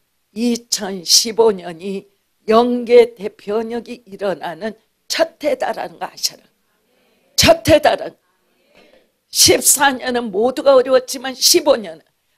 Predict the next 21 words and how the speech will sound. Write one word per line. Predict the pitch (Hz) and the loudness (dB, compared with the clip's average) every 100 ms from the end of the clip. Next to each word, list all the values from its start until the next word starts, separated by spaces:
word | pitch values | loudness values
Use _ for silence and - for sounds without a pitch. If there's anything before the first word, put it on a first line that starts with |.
| _ | _
하나님 | 285 302 302 294 262 | 0 4 4 2 2
앞에 | 233 - 240 240 | 0 2 2 2
새로운 | 240 226 262 294 285 | -2 0 0 0 -2
시대를 | - - 262 247 233 | -4 -2 -2 -4 -6
위하여 | 196 190 170 208 - _ _ _ | -4 -4 -2 -6 -8 _ _ _
일어나 | 277 311 311 302 269 277 | 2 4 4 2 -2 -4
빛을 | - 269 - - 302 302 | -8 -12 -8 -4 -2 -2
발하는 | - 254 240 240 | -2 0 -2 -4
사람들에게는 | 240 208 214 185 180 175 156 170 214 220 - _ _ _ 202 | -8 -8 -8 -10 -10 -14 -12 -12 -10 -10 -12 _ _ _ 0
여지없이 | 247 302 330 - 330 339 311 - - 277 277 - - _ _ _ | 6 8 6 0 0 4 4 4 0 0 -4 -8 -12 _ _ _
불타는 | - 302 311 254 220 240 240 | -4 -2 -2 -4 -4 -4 -6
하나님의 | - - 269 262 285 | -10 -8 -6 -4 -4
손길이 | 277 - 214 220 220 | -4 -4 -8 -18 -18
임할 | 226 254 262 | -10 -6 -6
것이고, | - 185 - - _ _ _ _ _ _ _ _ _ _ | -6 -6 -4 -4 _ _ _ _ _ _ _ _ _ _
그러한 | - 294 330 330 | -2 2 4 2
것이 | 339 - 339 | 0 0 0
마음에 | 302 262 285 320 | 0 -2 -2 -6
준비되지 | - 240 269 262 233 226 | -8 -16 -12 -8 -8 -6
않는 | 208 196 196 233 | -8 -8 -18 -16
사람들은, | 226 196 - 180 196 196 285 285 | -14 -14 -16 -16 -16 -6 -6 -6